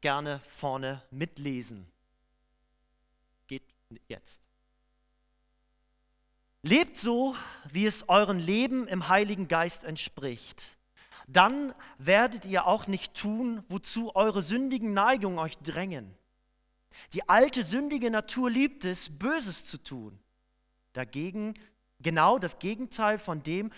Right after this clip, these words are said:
was der Heilige Geist will. Der Geist weckt in uns Wünsche,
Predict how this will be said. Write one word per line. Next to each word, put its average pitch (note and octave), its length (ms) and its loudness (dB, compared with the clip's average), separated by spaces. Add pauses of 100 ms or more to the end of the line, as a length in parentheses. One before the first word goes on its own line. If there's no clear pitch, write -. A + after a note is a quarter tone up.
(180)
was G3 200 0
der F3+ 160 2
Heilige G#3 340 2
Geist F3+ 500 -2
will. G2+ 260 -14 (1160)
Der C3+ 80 -6
Geist F#3 460 4
weckt A3+ 200 -2
in G3+ 140 -6
uns D#3+ 280 -6
Wünsche, A#3+ 440 -2